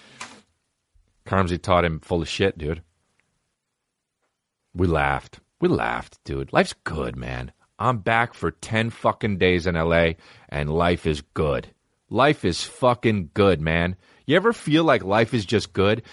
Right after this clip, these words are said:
Dude, it might be raining. It might be fucking snowing. You might have family problems. You might have fucking career problems. But just take a breath for a second and just look outside.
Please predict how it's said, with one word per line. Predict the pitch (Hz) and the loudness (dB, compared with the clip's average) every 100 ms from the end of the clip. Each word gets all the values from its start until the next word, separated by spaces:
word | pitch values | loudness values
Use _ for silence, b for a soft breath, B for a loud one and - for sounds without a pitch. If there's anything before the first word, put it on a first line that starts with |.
| B | B
Dude, | - 190 110 b b b - | 0 2 0 b b b -2
it | 180 | 0
might | 196 254 247 | 2 2 2
be | 214 | 2
raining. | 147 151 180 185 190 180 - _ _ | 2 4 4 4 2 0 -10 _ _
It | 147 147 | -2 2
might | 190 190 | 2 2
be | 196 | -2
fucking | - 185 180 180 139 | 0 0 2 2 0
snowing. | - - 143 147 147 147 - _ _ _ _ _ - | -2 -2 2 4 4 2 -4 _ _ _ _ _ -4
You | 139 | 2
might | 170 170 | 4 4
have | 160 | 2
family | - 156 156 160 | 2 2 4 2
problems. | 147 160 147 147 147 - _ _ _ | 2 4 4 2 -4 -10 _ _ _
You | 120 | -2
might | 147 160 | 2 4
have | 156 139 | 4 2
fucking | - 151 147 131 107 | 0 0 2 -2 0
career | 127 120 139 | 2 4 4
problems. | 131 143 135 143 131 b b - | 4 4 4 0 -10 b b -4
But | 131 | -4
just | - 214 - | 2 0 2
take | 254 262 | 0 2
a | 202 | 0
breath | 113 107 117 - | 2 4 4 2
for | - 104 | 4 4
a | |
second | 87 - 98 - 85 71 b b | 4 2 2 2 -4 -6 b b
and | 98 117 | -4 0
just | 123 92 | 0 -2
look | 98 117 135 147 | -2 2 2 4
outside. | 113 110 - 104 90 80 | 2 2 2 4 4 2